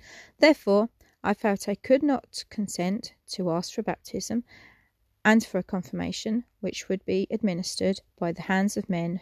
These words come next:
who, by submission to the direction and dictation of Brigham Young, had helped to fasten such evils as adultery and bloodshed upon the body politics of the church,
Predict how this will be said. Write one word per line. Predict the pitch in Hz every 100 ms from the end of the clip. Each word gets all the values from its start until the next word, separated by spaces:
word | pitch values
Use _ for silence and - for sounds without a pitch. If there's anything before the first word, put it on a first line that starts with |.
| -
who, | 180
by | -
submission | 170 - 180 202 214 - 233 233
to | - 185
the | 180
direction | 202 - - 226
and | 180
dictation | 175 - - 196 - 208
of | -
Brigham | 190 - 180
Young, | 175 185 - - - -
had | 311 311
helped | 311 294 -
to | 254
fasten | - 202 196 - 202
such | - 190 -
evils | 190 196 190 190 190 -
as | 190 185
adultery | 196 180 - - 226 262 - - -
and | 208
bloodshed | - 185 - - 185 - -
upon | - 185
the | 175
body | 175 180 196 214 -
politics | - 190 - 185 - -
of | 196
the | -
church, | - - - -